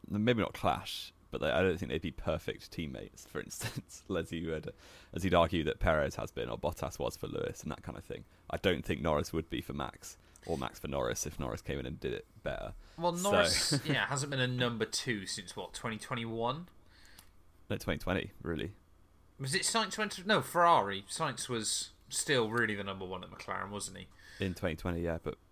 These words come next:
Speaker 1: twenty twenty-one, Ricciardo came in.
Speaker 2: Yeah, that's what I mean, yeah.
Speaker 1: Yeah. Yeah, and I don't think he'd go,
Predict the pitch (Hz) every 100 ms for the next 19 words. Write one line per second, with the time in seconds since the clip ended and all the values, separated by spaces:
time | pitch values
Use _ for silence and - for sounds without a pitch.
0 | - - 101 87 82 87 78 78 82 78
1 | 78 73 71 - - - 151 123 110 -
2 | 107 113 92 92 107 98 71 - - -
3 | - - - - - - - - - -
4 | - - - - - - - 95 85 -
5 | - - 90 90 - - 92 98 80 87
6 | 73 82 - 82 80